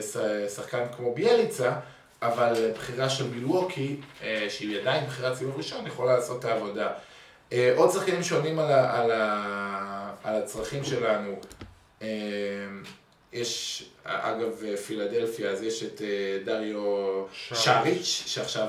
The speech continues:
Speaker 1: בפיניקס,
Speaker 2: כן.
Speaker 1: ולא, לא, אה, כרגע הוא,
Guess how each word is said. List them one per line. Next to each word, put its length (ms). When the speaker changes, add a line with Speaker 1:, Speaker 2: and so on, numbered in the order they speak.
Speaker 1:
בפיניקס, 720
Speaker 2:
כן. 160
Speaker 1:
ולא, 520
לא, 360
אה, 240
כרגע 240
הוא, 240